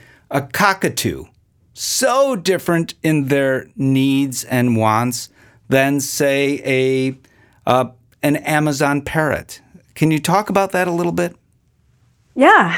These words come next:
Speaker 2: absolutely. You know, you touched on one of the, the main underlying tenets with all of my teachings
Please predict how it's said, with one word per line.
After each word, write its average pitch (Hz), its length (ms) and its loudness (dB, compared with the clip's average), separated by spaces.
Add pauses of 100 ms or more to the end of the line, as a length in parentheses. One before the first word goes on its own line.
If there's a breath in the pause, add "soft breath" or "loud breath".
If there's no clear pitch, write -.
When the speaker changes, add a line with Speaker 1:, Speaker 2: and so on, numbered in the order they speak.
(100)
Speaker 2:
absolutely. 247 960 2
You 190 140 -2
know, 214 120 2
you 214 160 0
touched 277 340 0
on 233 220 0
one 202 180 -2
of 185 160 -6
the, 170 680 -2
the 170 140 0
main 208 460 0
underlying 175 640 -2
tenets 165 440 -6
with 160 140 -4
all 156 180 0
of 151 140 -6
my 147 160 -8
teachings 185 720 -8